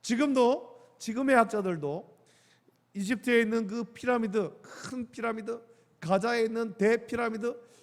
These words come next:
이것을 어떻게 만들었는가 굉장히 놀라는 거죠. 그때 그 수학과 어떤 건축술과 이런 지식들에 대해서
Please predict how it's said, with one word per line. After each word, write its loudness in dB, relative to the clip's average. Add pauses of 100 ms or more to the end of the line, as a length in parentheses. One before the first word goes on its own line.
이것을 -4
어떻게 4 (140)
만들었는가 0 (680)
굉장히 -4
놀라는 0
거죠. -12 (1000)
그때 2 (240)
그 -4
수학과 -2 (220)
어떤 -6
건축술과 0
이런 -4
지식들에 -2
대해서 -2